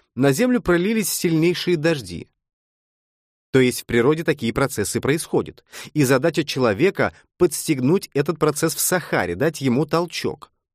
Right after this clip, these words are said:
Любопытно, что громы и молнии начнутся раньше, чем дожди. При запуске процесса трение теплых влажных масс воздуха о сухие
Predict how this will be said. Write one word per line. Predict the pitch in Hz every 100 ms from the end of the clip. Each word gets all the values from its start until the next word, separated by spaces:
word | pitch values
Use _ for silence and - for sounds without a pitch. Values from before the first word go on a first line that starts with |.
| _ _ _ _ -
Любопытно, | 123 143 151 202 -
что | 143
громы | 127 170 156
и |
молнии | 147 208 220 135
начнутся | 117 127 190 180 190
раньше, | 202 113 92 113 95 - -
чем | - 139 131
дожди. | 160 110 87 80 _ _ _ -
При | 135
запуске | 151 196 190 151 160
процесса | 151 151 - 226 170 - 92
трение | - 170 196 185 175 170 143
теплых | 190 196 170 151
влажных | 156 165 151 147
масс | 156 175 160 -
воздуха | 131 175 151 165 165
о | 147
сухие | 156 147 - 226 156